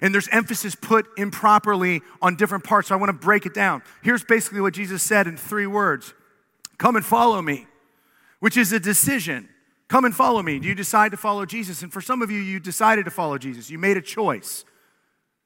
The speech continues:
Now, I'm not saying that when you start to follow Jesus, you always place your eternal faith in him,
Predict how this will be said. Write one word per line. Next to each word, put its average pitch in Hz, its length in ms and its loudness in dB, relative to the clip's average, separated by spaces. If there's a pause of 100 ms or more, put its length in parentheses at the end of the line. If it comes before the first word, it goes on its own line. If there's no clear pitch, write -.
(240)
Now, 208 280 4
I'm 233 180 4
not 269 160 4
saying 233 180 0
that 202 100 -2
when 202 140 -4
you 202 80 -6
start 214 200 -2
to 196 60 -8
follow 208 220 0
Jesus, 185 320 -8
you 180 100 -8
always 196 240 -2
place 208 300 -4
your 165 100 -8
eternal 196 320 -6
faith 202 360 -2
in 208 80 -10
him, 208 380 -4